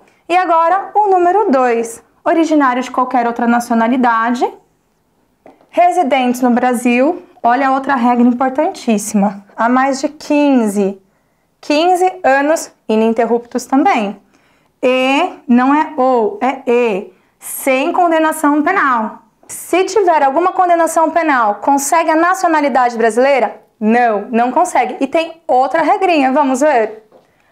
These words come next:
Mas, se é mas, galera, é uma condicional, como se fosse um e, é uma condição. Devem requerer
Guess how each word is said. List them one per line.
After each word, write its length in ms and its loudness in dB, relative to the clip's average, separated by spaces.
Mas, 840 0
se 240 -6
é 100 2
mas, 460 0
galera, 600 0
é 220 2
uma 220 0
condicional, 500 0
como 180 2
se 140 -10
fosse 400 -4
um 160 -2
e, 320 -2
é 140 0
uma 220 0
condição. 800 -2
Devem 540 2
requerer 760 0